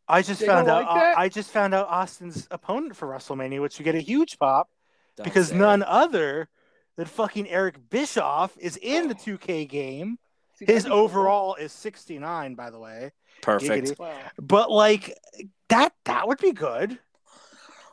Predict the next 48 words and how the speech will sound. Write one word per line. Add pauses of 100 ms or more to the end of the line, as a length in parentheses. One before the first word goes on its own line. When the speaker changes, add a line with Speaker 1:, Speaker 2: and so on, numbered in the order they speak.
(200)
Speaker 3:
But
Speaker 2:
That'd
be
Speaker 3:
there's
no
Speaker 2:
crazy.
Speaker 3:
hype
up
before
then,
though. (680)
Speaker 2:
No,
they'd
have
to
roll
out
a
lot
more
storyline.
We'd
have
to
Speaker 1:
Yeah.
Speaker 2:
start,
like,
in
December
and
roll
out
the
W
C
W
bullshit
where
he
got (180)
fired, (280)
how
much
him
and
Bischoff
have
a